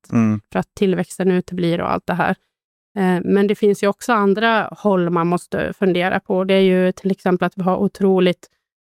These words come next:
Speaker 2: dyra skattesubventioner av, eh, ineffektiva åtgärder som har argumenterats med att det ska ge fler jobb, men det ger inga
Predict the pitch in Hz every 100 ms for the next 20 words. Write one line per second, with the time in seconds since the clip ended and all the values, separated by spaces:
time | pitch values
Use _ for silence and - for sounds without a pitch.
0 | - 196 180 175 - 175 - 175 - 175
1 | 175 - 180 175 175 175 180 185 _ -
2 | - 202 180 170 180 - 180 175 - 180
3 | 190 180 - 175 180 - 180 170 185 190
4 | 196 196 185 - 196 190 190 196 185 -
5 | 185 - 196 185 - 180 185 180 190 185
6 | 180 180 170 180 180 131